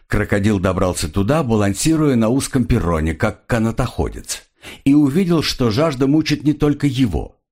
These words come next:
У старой каменной чаши, снаружи покрытой зеленым мхом, стояли двое и пили, как лошади,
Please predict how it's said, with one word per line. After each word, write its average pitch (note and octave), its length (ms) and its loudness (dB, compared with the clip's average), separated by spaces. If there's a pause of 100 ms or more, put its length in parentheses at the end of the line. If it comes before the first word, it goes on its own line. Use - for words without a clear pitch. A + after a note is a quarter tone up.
(600)
У G#2 80 0
старой G2 400 0
каменной F2 560 0
чаши, C3 560 -2 (180)
снаружи A2+ 540 0
покрытой G#2+ 520 0
зеленым F2+ 460 2
мхом, E3 520 -2 (240)
стояли D3 540 0
двое D3+ 500 2 (220)
и C#3 100 2
пили, E3 340 2
как D3+ 320 -4
лошади, E2+ 640 0